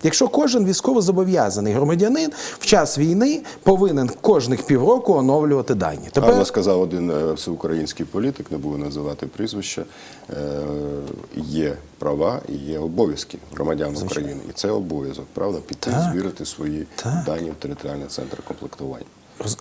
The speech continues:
Speaker 1: бі-, а в-, бі-, без часу війни раз на рік оновлювати дані. Я ж розумію, що ми жили в мирний час, і взагалі є особи, які ніколи навіть не бачили того старого військкомата. Не знали, вони народились, вони вивчились, в них сім'я, і тут от сталося двадцять друге,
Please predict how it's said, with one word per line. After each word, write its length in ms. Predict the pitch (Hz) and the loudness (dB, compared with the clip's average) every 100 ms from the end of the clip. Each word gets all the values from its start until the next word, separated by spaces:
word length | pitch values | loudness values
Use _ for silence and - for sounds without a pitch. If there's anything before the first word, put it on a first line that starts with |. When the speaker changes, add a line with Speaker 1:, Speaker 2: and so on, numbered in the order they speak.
| - | -10
Speaker 1:
бі-, 260 | - 147 147 | -4 0 2
а 160 | 143 | 2
в-, 60 | 107 98 | 2 -2
бі-, 300 | 110 113 139 135 | -2 2 4 4
без 480 | 127 123 113 - | 2 4 4 2
часу 360 | - 226 254 269 | 2 2 4 2
війни 320 | 262 262 240 | 4 4 4
раз 300 | 143 202 - | 4 2 2
на 140 | 170 143 | 0 0
рік 240 | 92 - | -2 0
оновлювати 520 | 104 143 139 117 117 | 2 2 2 2 0
дані. 300 | 95 80 95 | -2 0 2
Я 160 | 151 185 | 4 2
ж 80 | 214 | 2
розумію, 300 | 240 285 240 | 0 2 2
що 140 | - | 2
ми 120 | 180 160 | 2 2
жили 320 | 151 185 135 | 2 2 2
в 40 | |
мирний 340 | 139 151 113 110 | 2 0 0 0
час, 360 | - 240 269 - - - | 0 0 -2 -6 -12 -2
і 80 | 147 | 2
взагалі 360 | 143 156 180 214 | 4 4 4 2
є 180 | 156 | 4
особи, 320 | 151 - 247 202 | 2 2 2 2
які 220 | 170 190 | 2 2
ніколи 440 | 208 208 220 202 | 2 2 2 2
навіть 260 | 196 190 185 | 2 0 0
не 100 | 185 | 2
бачили 460 | 156 90 - 92 | 2 0 -2 -2
того 240 | 101 123 113 | 0 2 2
старого 420 | - 135 208 175 | 2 2 4 2
військкомата. 680 | 165 156 - 151 90 - - - - - - | 0 -2 0 0 0 -4 -8 -14 -16 -10 -2
Не 100 | 151 | 2
знали, 320 | 160 226 190 | 2 4 4
вони 180 | 156 139 | 4 2
народились, 720 | 117 117 165 262 254 226 - | 2 2 4 4 4 2 2
вони 260 | 151 135 113 | 2 2 2
вивчились, 600 | 175 233 - 190 185 - | 2 2 2 0 0 0
в 20 | |
них 140 | 143 - | -2 0
сім'я, 440 | - 139 208 226 - - - | 2 2 2 0 -6 -6 -2
і 80 | |
тут 200 | 117 202 | 0 2
от 80 | 139 | 0
сталося 380 | - 160 156 107 | 0 2 2 2
двадцять 320 | 113 135 113 | 2 2 0
друге, 400 | 101 127 110 113 | 2 2 2 -2